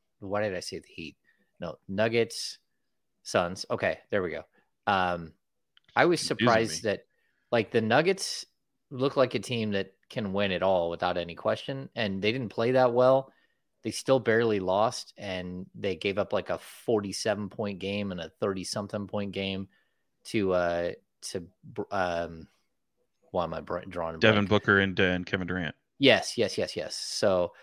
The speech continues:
Speaker 1: yeah, pretty crazy. Um, just those se-, that series, I think, is gonna, I don't think it's gonna go long. Am I
Speaker 2: And
Speaker 1: crazy to think that?
Speaker 2: and wasn't, wasn't Booker and Durant the only players in double figures for Phoenix?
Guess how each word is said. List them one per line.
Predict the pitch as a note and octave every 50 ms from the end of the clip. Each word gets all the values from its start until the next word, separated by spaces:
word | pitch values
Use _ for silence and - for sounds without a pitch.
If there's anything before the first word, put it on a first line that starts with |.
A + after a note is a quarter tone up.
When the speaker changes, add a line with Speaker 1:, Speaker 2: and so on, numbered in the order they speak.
| - _ -
Speaker 1:
yeah, | D3 D#3
pretty | C#3 - G3 G3
crazy. | F#3 - D#3+ C#3+ C#3+ B2+ A2 F#2+ E2+ - _ _ _ -
Um, | G2 G#2 G2+ F#2+ F#2+ F#2 F#2+
just | F#2+ C3+ B2+ - - _ _
those | - C3 C3 C3 B2 -
se-, | - - D3 -
that | A2+ B2+ C#3+ C#3
series, | - - D3+ C3+ B2 A#2+ G#2 - -
I | G#2 G#2
think, | - C#3 A#2+ G2+
is | G#2 F2+ -
gonna, | - G#2+ G2 F#2+ F#2 F2 - _ _ _ _ _ _ _ _ _ _
I | - G2+ C#3
don't | F3+ D3 -
think | G2+ F2+ F2+
it's | F2 -
gonna | - - F2 E2+
go | D#2+ E2+ D#2 D#2 F2+ - _ _ -
long. | - E2 D#2+ F#2 G#2+ F#2 E2 D#2 - - _ _ _ _ _ _ _
Am | - F#2 F#2
I | G2
Speaker 2:
And | G2 F#2+
Speaker 1:
crazy | - - G#2 B2+ B2+ A2 A#2+
to | A#2 A#2 G#2
think | - A#2+ A#2
that? | - D#3 D#3+ -
Speaker 2:
and | C#3 C#3+ C#3
wasn't, | D3 D#3+ F3 G3 C#3 A2 - _
wasn't | - C3 D#3+ - - B2 G#2
Booker | - B2+ - - D3
and | B2 A#2
Durant | G2+ G#2 A2+ A2+ B2 -
the | - G2+ - - -
only | G#2+ A2+ A2+ A2+ A#2 A2+ A2 - _ _ -
players | - G#2 G2+ G#2 G#2+ G#2
in | A2 G#2
double | F#2 F#2 F#2 G2
figures | F#2 - G2+ F#2 F#2+ G#2 A#2 A#2
for | - -
Phoenix? | G2 - F2 F#2 A2+ C3 - - - -